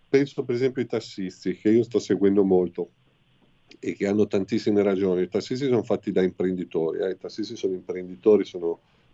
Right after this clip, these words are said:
partite iva, sono cooperative, sono delle vere e proprie aziende. <clears throat> Quando si parla di liberalizzazione delle licenze, ovviamente i tassisti, <coughs> i tassisti, eh,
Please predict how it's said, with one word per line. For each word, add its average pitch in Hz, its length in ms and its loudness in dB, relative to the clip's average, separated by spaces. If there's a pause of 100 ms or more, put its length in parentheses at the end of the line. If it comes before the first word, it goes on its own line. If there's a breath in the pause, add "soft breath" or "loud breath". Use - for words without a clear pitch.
partite 92 440 0
iva, 101 320 6
sono 92 260 -2
cooperative, 92 760 0
sono 87 340 -2 (440 soft breath)
delle 98 320 4
vere 104 180 6
e 101 60 4
proprie 98 260 -2
aziende. 90 640 0 (160)
<clears throat> 156 540 2 (480)
Quando 127 260 2
si 117 140 -8
parla 123 360 2
di 110 140 -4
liberalizzazione 117 1160 -2
delle 104 220 0
licenze, 110 800 -2
ovviamente 101 560 -8
i 104 40 -18
tassisti, - 680 -4
<coughs> - 40 -14 (2250 loud breath)
i 107 120 -4
tassisti, 104 800 0
eh, 80 720 -4